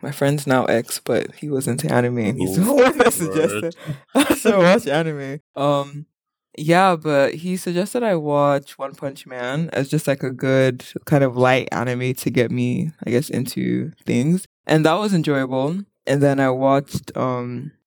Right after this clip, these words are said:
Speaker 1: Hunter x Hunter, and that is what really got me into, <sighs> you guys, I laughed, I cried, I wept, I laughed. I was angry, I was sad, I was happy, over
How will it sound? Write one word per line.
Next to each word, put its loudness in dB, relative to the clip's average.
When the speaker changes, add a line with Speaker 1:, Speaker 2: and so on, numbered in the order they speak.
Speaker 1:
Hunter 4
x 2
Hunter, -2
and 0
that 6
is 2
what 0
really 2
got 4
me -12
into, -2
<sighs> -6
you -2
guys, 4
I 4
laughed, 2
I -4
cried, -4
I 0
wept, 0
I 2
laughed. 0
I 0
was 0
angry, 6
I -10
was -8
sad, 0
I -2
was 2
happy, 2
over 2